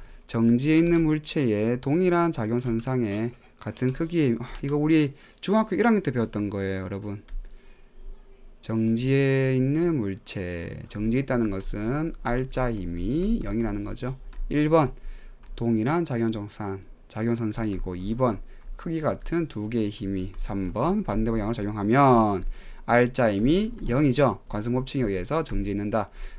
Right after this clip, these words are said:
우리는 이것을 힘의 평형의 조건이라고 배웠었습니다. 그죠? 적어봅시다. 힘의 평형 조건.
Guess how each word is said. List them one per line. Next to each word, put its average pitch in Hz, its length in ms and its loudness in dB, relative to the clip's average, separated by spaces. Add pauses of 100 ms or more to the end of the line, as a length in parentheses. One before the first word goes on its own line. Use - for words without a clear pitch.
우리는 127 300 4
이것을 160 640 4 (240)
힘의 175 460 2
평형의 180 420 2
조건이라고 107 680 0
배웠었습니다. 117 1040 -2 (300)
그죠? 143 340 0 (300)
적어봅시다. 98 500 -6 (720)
힘의 131 880 0 (480)
평형 110 340 -4
조건. - 380 -10